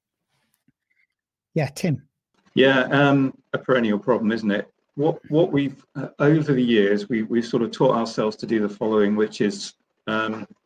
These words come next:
Speaker 2: there's often work that is given to you by your regulator or the government, so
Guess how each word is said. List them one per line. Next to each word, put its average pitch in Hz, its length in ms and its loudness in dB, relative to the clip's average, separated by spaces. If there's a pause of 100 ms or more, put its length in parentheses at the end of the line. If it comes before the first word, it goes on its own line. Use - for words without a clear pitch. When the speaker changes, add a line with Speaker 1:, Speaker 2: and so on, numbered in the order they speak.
(200)
Speaker 2:
there's 131 160 0
often 143 520 2
work 135 460 4
that 123 140 4
is 117 140 -2
given 127 260 0
to - 160 -4
you 110 80 0
by 113 180 0
your 101 120 2
regulator 101 640 0 (400)
or 107 420 2
the - 60 -16
government, 107 500 -4
so 104 360 0